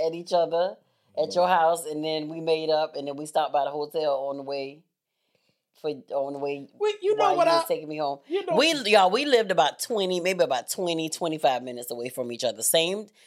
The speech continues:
Speaker 1: same. Well, it was like he lived in Savannah, I lived in a neighboring city. So it was, like, maybe twenty-five minutes away from, from his house to my house. And we were mad at each other.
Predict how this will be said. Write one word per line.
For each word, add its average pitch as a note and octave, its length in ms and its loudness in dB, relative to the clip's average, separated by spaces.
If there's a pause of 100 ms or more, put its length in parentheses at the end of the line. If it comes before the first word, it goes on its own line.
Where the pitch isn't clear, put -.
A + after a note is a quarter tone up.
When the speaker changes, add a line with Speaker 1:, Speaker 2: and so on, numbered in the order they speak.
(140)
Speaker 1:
same. G3 560 2
Well, E3 180 2
it D#3+ 120 0
was C#3+ 160 -2
like B2 300 2 (200)
he F3+ 160 -8
lived E3 220 2
in D3 40 -4
Savannah, C3 360 -2
I B2 80 2
lived B2+ 260 -4
in A2 380 -14 (720)
a B2 120 0
neighboring C3 600 0
city. A#2 360 -2
So C#3 140 0
it - 40 2
was, A#2+ 80 -6
like, A2+ 160 -2
maybe B2+ 200 -6
twenty-five B2+ 720 -2
minutes A2 380 -10 (380)
away C#3 220 0
from, B2+ 180 -8
from B2+ 180 -2
his E3 220 0
house B2 240 0
to B2 100 -2
my A2+ 180 -2
house. G#2+ 320 -6
And A#2 100 -6
we C3+ 100 -6
were B2+ 140 -4
mad B2+ 300 -2
at A#2+ 120 -16
each B2 160 -14
other. G#2+ 320 -8